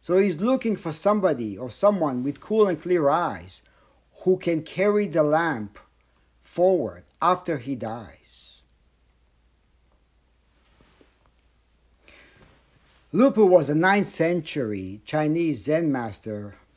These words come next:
and, uh, a Dharma successor of Linji, actually, who later on went to study under Jiashan in the Soto tradition and then became his successor as well, and ended up continuing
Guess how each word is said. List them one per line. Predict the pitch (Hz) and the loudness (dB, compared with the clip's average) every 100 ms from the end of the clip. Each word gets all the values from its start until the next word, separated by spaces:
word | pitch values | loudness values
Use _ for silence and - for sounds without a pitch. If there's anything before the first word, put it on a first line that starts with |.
| _ | _
and, | 113 117 120 113 123 | -12 -10 -8 -10 -10
uh, | 113 110 113 131 | -10 -10 -14 -14
a | |
Dharma | 117 151 180 175 | 0 2 2 -2
successor | - 131 - 147 123 139 127 | -6 -10 -8 -8 -6 -4 -2
of | 139 - | -4 -4
Linji, | 151 214 156 95 | -4 -2 -4 -8
actually, | 85 95 - 107 92 95 - _ _ _ _ _ _ _ - | -12 -16 -18 -16 -14 -16 -18 _ _ _ _ _ _ _ -6
who | 160 | 0
later | 160 196 202 170 185 | 4 4 4 6 6
on | 180 147 | 6 2
went | 175 175 | 0 -2
to | 147 | -6
study | - 170 175 160 143 | -4 0 2 2 -2
under | 160 151 147 139 123 - _ - _ _ | -2 -2 0 0 -2 -10 _ -20 _ _
Jiashan | 107 180 202 - 123 110 110 113 | 2 4 4 2 -6 -8 -10 -8
in | 160 165 | -6 -6
the | 135 | -6
Soto | - 202 196 123 | -4 -4 -6 -10
tradition | 113 95 92 - 92 98 98 - | -10 -12 -14 -16 -16 -14 -16 -16
and | 117 135 | -6 -2
then | 147 175 151 | 0 0 0
became | 151 165 160 123 | -2 0 -2 -2
his | 170 185 | -8 -8
successor | - 165 - 113 101 - 98 | -8 -10 -10 -12 -10 -12 -12
as | 104 104 | -10 -4
well, | 139 131 107 98 _ _ _ _ - | -2 -2 -4 -10 _ _ _ _ -8
and | 147 151 151 143 - | -2 0 0 0 -4
ended | 156 175 165 165 | -6 -4 0 0
up | 156 | 0
continuing | - - - 165 170 156 | -2 -6 -2 -2 0 0